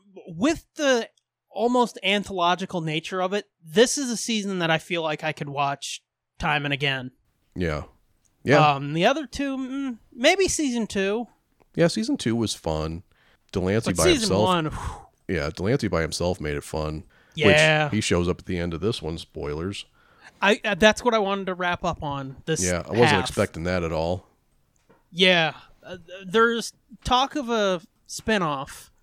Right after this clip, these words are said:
Speaker 2: Yeah.
Speaker 1: like a Star Trek Legacy almost. Terry keeps saying, it's like, "Well, I mean, we wanna do it, we're interested, but it, it,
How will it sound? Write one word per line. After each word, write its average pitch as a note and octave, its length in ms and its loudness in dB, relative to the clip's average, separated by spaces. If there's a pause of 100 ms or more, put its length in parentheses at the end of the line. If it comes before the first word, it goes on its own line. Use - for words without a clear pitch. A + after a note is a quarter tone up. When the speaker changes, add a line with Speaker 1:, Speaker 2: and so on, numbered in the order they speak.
(240)
Speaker 2:
Yeah. A#2+ 200 -2
Speaker 1:
like E3 140 2
a D#3+ 80 2
Star F3+ 300 0
Trek E3+ 300 0
Legacy D#3+ 540 -2
almost. C#3+ 640 -10 (440)
Terry C4 360 4
keeps A#3+ 320 -4
saying, G#3 320 0
it's F3+ 140 -4
like, E3+ 140 -2
"Well, C4+ 360 2
I D4+ 80 -2
mean, C4+ 480 -2 (580)
we G#3+ 120 2
wanna E4 300 2
do D#4+ 280 0
it, F4 120 -4 (260)
we're G#3 300 0
interested, C#4 680 -2
but A3 240 2
it, A#3 80 2
it, A3 460 -2